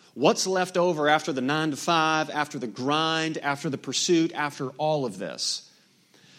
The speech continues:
But he doesn't leave us with ourself. It's really interesting. What he does is he refers to the ways and works of God.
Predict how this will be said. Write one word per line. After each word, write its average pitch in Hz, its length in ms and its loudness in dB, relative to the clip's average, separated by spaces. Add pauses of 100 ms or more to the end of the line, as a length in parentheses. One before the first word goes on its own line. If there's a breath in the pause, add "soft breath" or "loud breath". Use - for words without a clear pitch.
(260 loud breath)
But 170 180 0
he 180 160 -4
doesn't 196 460 0
leave 165 580 2
us 131 300 0
with 143 260 0
ourself. - 1040 -2 (320)
It's - 160 -8
really 196 260 4
interesting. 117 560 -2 (920 loud breath)
What 165 120 0
he 160 80 -2
does 180 520 2
is 147 320 -2
he 190 200 -4
refers 165 1080 -4 (220)
to 175 120 -4
the 143 100 -2
ways 147 680 0
and 143 160 0
works 135 340 -4
of 113 180 -10
God. 120 480 -4